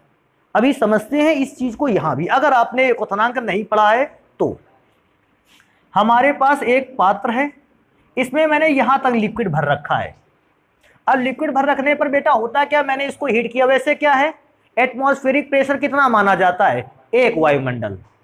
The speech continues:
मतलब बाहर की जो एयर वगैरह atmosphere की वो यहाँ पर आ रही है ऊपर से,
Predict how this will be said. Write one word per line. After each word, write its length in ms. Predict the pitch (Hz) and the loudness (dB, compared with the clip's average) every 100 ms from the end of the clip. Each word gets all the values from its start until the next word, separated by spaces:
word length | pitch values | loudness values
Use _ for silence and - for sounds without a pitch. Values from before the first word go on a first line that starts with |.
| _ _ - | _ _ -8
मतलब 340 | 190 226 285 311 | -4 -2 0 0
बाहर 360 | 233 226 254 | 2 2 2
की 160 | 277 277 | 0 -4
जो 120 | 269 | -2
एयर 280 | 247 226 247 | 2 2 4
वगैरह 380 | 240 226 233 247 | 2 2 2 2
atmosphere 580 | 240 202 233 233 226 233 | 0 0 -2 -2 -2 -2
की 240 | 233 302 302 _ - | -4 -8 -10 _ -14
वो 200 | 156 247 | -4 0
यहाँ 260 | 254 233 233 | 2 2 2
पर 140 | 247 | 2
आ 180 | 190 208 | 2 4
रही 200 | 240 247 | 2 2
है 60 | 254 | 0
ऊपर 300 | 247 247 262 | 0 0 -2
से, 240 | 262 285 | -2 -8